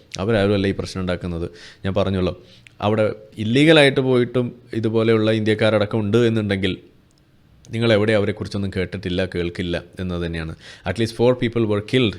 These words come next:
in the Syrian border city of Afrin in an exchange of fire between Turkish troops and armed protesters. Angry Syrian civilians have also hurled stones at Turkish convoys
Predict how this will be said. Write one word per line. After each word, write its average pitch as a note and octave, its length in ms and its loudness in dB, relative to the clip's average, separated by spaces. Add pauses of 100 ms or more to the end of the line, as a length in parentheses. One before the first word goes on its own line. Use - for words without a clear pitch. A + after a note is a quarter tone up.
in G2+ 100 -4
the G2+ 100 -2
Syrian G2+ 360 -4
border F#2 260 -2
city F#2+ 460 -6 (280)
of F#2+ 140 -2 (240)
Afrin A2+ 500 -2
in G2+ 160 -6
an G2 140 -2
exchange G2 480 -4
of F2+ 100 -4
fire G#2 300 0
between F#2+ 300 -6
Turkish F#2+ 420 -8
troops B2 320 -2
and G2 160 -4 (140)
armed G2 340 -8 (100)
protesters. F2 680 -8
Angry C3 360 -4
Syrian B2+ 340 0
civilians A2+ 420 -2
have F#2+ 140 -2
also G#2+ 360 0 (420)
hurled G#2 280 -2
stones A2+ 560 -4
at F#2+ 180 -8
Turkish G2 360 -8
convoys F#2 520 -6